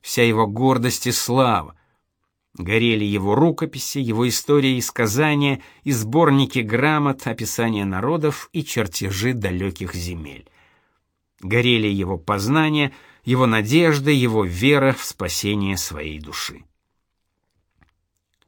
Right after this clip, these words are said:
У крыльца стояла бочка с водой для домашних нужд.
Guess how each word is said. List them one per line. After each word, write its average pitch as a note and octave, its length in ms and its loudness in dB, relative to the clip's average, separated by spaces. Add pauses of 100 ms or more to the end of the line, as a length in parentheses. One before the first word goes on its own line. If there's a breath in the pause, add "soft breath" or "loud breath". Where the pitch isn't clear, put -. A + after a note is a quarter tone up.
(600)
У C3+ 80 -2
крыльца F3 340 0
стояла F3 360 4
бочка C#3 380 0
с - 120 0
водой A#2+ 400 2
для A2+ 140 0
домашних B2 540 -2
нужд. C3+ 400 -2